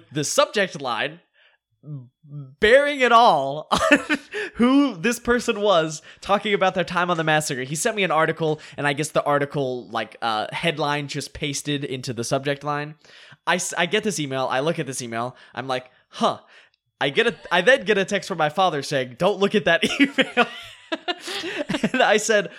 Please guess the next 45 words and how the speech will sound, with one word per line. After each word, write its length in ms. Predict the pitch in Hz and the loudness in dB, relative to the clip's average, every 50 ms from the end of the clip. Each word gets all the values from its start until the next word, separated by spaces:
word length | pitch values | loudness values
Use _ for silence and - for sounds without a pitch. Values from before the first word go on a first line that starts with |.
| - - _ | -20 -8 _
"Well, 300 | 254 285 285 277 269 269 - - | 0 2 4 2 2 0 -6 -4
it's 140 | - 202 - | -2 0 2
a 60 | 226 | 2
little 200 | 214 196 196 196 | 4 4 4 4
too 160 | - - 175 147 | 4 2 0 0
late." 200 | 131 117 113 - - - - | 0 0 -2 -6 -10 -20 -14
You 160 | _ 233 285 | _ 0 2
know, 60 | 269 247 | 2 2
he 120 | 240 233 | 2 2
got 180 | 226 269 254 233 | 2 2 2 2
mixed 220 | 208 196 - - 175 | 0 -2 0 2 2
up 160 | 165 160 - | 0 0 0
'cause 180 | - 156 139 127 | -6 -6 -6 -4
he, 180 | 143 143 139 - | -6 -8 -8 -8
you 180 | 143 135 135 | -8 -6 -6
know, 180 | 120 117 117 123 - | -6 -4 -8 -6 -2
obviously 640 | 139 151 151 151 143 - 143 139 131 127 117 - | -2 -2 -2 -2 -4 -6 -6 -6 -8 -10 -12 -14
he 200 | - - - 156 | -14 -8 -6 -4
watches 360 | 139 135 131 127 - 127 113 120 | 0 0 -2 -2 -2 -8 -8 -8
it 200 | 120 110 - _ _ _ | -8 -10 -10 _ _ _
when 200 | 143 135 131 123 | -10 -8 -8 -8
it 100 | 120 - | -6 -4
airs 420 | 135 135 117 110 107 113 - - | -4 -4 -2 -4 -4 -6 -6 -8
because 260 | - 131 - 127 123 113 | -8 -12 -10 -10 -10 -8
he's 200 | 120 120 117 113 | -8 -8 -8 -8
an 80 | 110 | -10
adult 340 | 110 104 117 107 104 101 - | -10 -6 -6 -6 -6 -6 -8
and 80 | 110 104 | -10 -10
has 160 | 104 101 - | -10 -10 -8
cable. 400 | - 110 95 98 90 87 - _ - - - _ | -8 -10 -10 -8 -10 -12 -14 _ -20 -20 -20 _
However, 300 | - 131 127 123 117 120 | -2 0 0 0 -2 -4
we 160 | 117 120 131 | -8 -8 -8
don't 240 | 123 - 123 120 104 | -4 -4 -4 -4 -4
have 140 | 104 107 101 | -6 -8 -8
cable, 260 | - 104 98 98 101 | -10 -14 -12 -12 -14
so 140 | - - 107 | -10 -8 -8
we 120 | 104 107 | -8 -8
watch 240 | 104 98 98 104 - | -10 -10 -12 -12 -14
it 60 | 107 | -16
the 60 | - 92 | -16 -12
day 200 | 82 101 113 120 | -8 -4 -2 -2
after. 340 | 120 123 123 - 131 127 - - - - - _ - | -2 -2 -2 -4 -6 -6 -8 -10 -20 -20 -10 _ -2
A 60 | 254 | 0
simple 300 | 233 - 302 208 262 240 | 2 2 2 2 2 2
mix-up. 440 | 196 185 175 - - 165 147 - | 4 2 0 2 0 0 0 0